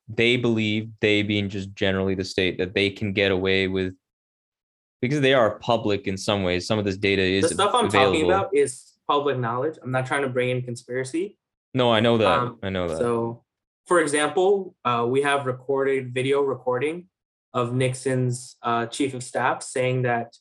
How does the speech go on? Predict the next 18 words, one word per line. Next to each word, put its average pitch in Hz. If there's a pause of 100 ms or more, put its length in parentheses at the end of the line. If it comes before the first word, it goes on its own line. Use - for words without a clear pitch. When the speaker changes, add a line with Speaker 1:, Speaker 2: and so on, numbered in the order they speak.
(520)
Speaker 2:
they 127
created 131
the 127
war 120
on 123
drugs 120
as 127
a 98
Speaker 1:
I've 95
Speaker 2:
way 101
to 104
Speaker 1:
definitely 98
heard -
Speaker 2:
target 123
Speaker 1:
that. -
Speaker 2:
black 123
Speaker 1:
Yeah. 85
Speaker 2:
people 151